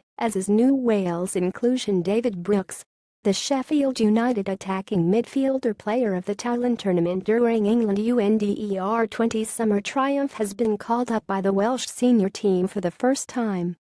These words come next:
Coleman acknowledged the move will cause ripples the other side of the bridge, whereas Southgate jokingly took a swipe back at their neighbours. "It's unusual for Wales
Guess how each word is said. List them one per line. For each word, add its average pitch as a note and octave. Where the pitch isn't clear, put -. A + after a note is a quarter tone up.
Coleman G3+
acknowledged F#3+
the G3+
move G#3+
will G3
cause A#3+
ripples A3
the G3+
other C4
side B3
of G3
the G3
bridge, C4+
whereas G3
Southgate A#3
jokingly F3
took A#3
a A3+
swipe C#4+
back B3+
at A3
their F#3
neighbours. F#3+
"It's B3
unusual G#3+
for G3
Wales F#3+